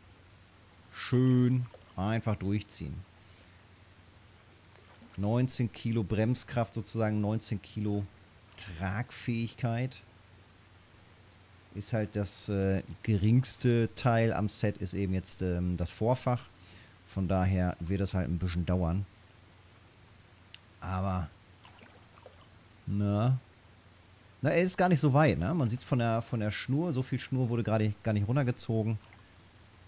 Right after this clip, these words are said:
So ganz weit kann man nicht weg.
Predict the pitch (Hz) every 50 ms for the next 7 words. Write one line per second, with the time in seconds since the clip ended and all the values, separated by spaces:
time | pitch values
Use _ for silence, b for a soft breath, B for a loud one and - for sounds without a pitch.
0 | - - - - - - - - - - - - - - - - - - 101 87
1 | 101 101 98 98 - - 92 98 95 95 - - - 98 90 87 90 85 76 -
2 | - 73 73 - -